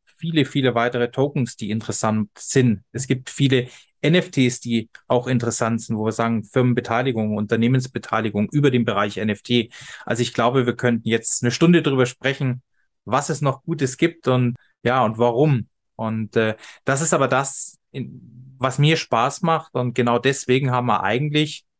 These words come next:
den Spaß zum Beruf gemacht. Und genau deswegen darf ich zum Glück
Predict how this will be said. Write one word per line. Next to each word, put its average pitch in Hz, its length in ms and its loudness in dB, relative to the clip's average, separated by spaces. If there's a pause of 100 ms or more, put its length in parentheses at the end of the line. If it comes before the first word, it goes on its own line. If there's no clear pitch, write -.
(480)
den 113 120 2
Spaß 120 520 -2
zum 123 180 -2
Beruf 123 340 0
gemacht. 107 500 0 (420)
Und 120 100 -12
genau 120 240 2
deswegen 123 480 0
darf 113 260 0
ich 127 140 -6
zum 120 180 -6
Glück 139 360 -2